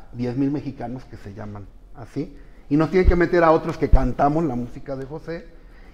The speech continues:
y a los que nos gusta también. Entonces es una locura, esto no es cierto. La gente, yo veo personas de edad en mi canal muy preocupadas porque dicen que lo van a deportar, que...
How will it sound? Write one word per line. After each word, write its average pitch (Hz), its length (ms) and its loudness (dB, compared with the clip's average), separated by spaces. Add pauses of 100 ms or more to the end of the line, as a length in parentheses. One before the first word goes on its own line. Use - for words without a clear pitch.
y 156 100 4
a 160 60 10
los 160 140 6
que 160 140 0
nos 160 200 4
gusta 196 540 4
también. 175 580 4
Entonces 165 360 -4
es 196 100 -6
una 214 180 -4
locura, 120 520 -8
esto 170 180 -16
no 165 140 -8
es 160 100 -14
cierto. 156 340 -8 (380)
La 131 120 0
gente, 156 280 -2
yo 156 160 2
veo 151 280 2
personas 143 520 -8 (220)
de 120 140 -6
edad 135 300 -4
en 123 100 -6
mi 113 80 -8
canal 123 220 -4
muy 147 140 2
preocupadas 135 640 -6
porque 113 220 -16
dicen 131 160 -12
que 120 120 -14
lo 113 120 -8
van 123 160 -6
a 123 60 -8
deportar, 113 500 -10
que... 104 140 -12